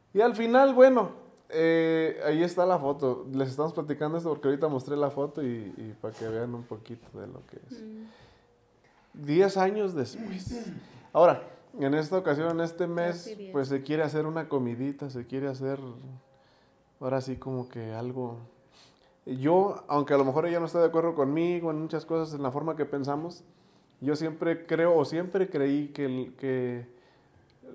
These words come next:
Speaker 1: para mi gusto, ¿eh? Para mi gusto. Lo demás son tradiciones y costumbres y yo respeto. Pero para mi gusto yo creo que es bueno que se haga una comidita, ¿da? Cuando alguien se casa y se, este, se invita a los más cercanos,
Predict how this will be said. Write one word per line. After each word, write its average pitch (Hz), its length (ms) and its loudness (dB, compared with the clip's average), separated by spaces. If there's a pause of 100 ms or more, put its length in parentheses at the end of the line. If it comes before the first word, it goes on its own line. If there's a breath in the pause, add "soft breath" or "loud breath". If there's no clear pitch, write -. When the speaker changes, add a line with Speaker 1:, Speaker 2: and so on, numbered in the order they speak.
(240)
Speaker 1:
para 143 220 8
mi 151 100 6
gusto, 147 360 2
¿eh? 143 60 4
Para 107 160 0
mi 107 120 2
gusto. 92 400 -6
Lo 135 120 6
demás 214 240 8
son 220 120 0
tradiciones 160 540 4
y 135 60 -4
costumbres 117 460 -2
y 117 40 -2
yo 120 100 2
respeto. 113 420 -2 (480 soft breath)
Pero 131 160 2
para 147 140 4
mi 151 100 2
gusto 196 320 2
yo 190 160 4
creo 190 200 2
que 175 240 -4 (460 loud breath)
es 214 120 0
bueno 254 200 4
que - 80 -4
se 185 80 6
haga 202 120 6
una 240 160 4
comidita, 185 560 4
¿da? 208 140 2
Cuando 151 260 0
alguien 170 200 0
se 147 120 0
casa 160 360 -4 (300)
y 127 80 -8
se, 123 280 0
este, 113 240 -8
se 131 120 -4
invita 127 440 0
a 127 60 6
los 117 160 2
más 127 140 2
cercanos, 127 580 -4